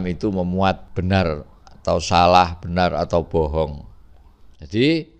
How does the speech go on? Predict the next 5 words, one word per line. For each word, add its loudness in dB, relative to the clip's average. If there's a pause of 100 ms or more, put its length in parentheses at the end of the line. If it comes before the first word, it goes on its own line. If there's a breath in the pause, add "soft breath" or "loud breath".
(600)
kalam 2
insai -4
kalamun 2 (320)
la 2
yahtamilu -4